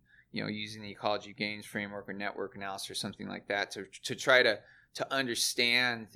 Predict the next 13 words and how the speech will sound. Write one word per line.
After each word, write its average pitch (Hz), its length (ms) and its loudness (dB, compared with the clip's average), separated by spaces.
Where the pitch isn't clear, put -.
how 113 160 4
polycentricity 104 1160 0
operates 104 640 -2
empirically, 113 600 2
we 107 100 -8
don't 156 260 -2
have 131 220 2
a 101 60 0
lot 104 340 0
of 95 80 -4
research 101 480 -6
on 92 160 -6
it. 87 160 -12